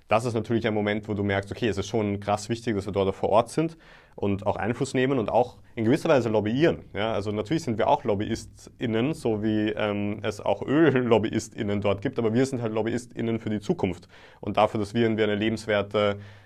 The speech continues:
ähm, Welt an unsere Kinder, Enkelkinder mal vererben können. Und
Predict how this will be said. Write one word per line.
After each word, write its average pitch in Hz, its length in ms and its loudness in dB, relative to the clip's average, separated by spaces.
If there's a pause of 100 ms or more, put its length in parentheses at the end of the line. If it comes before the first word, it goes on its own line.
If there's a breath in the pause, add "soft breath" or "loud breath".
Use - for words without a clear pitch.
(140)
ähm, 95 320 0
Welt 156 320 4
an 104 140 -2
unsere 101 320 0
Kinder, 120 340 4
Enkelkinder 120 420 -2
mal 92 180 2
vererben 85 360 -2
können. 85 320 -6 (420 soft breath)
Und 104 460 0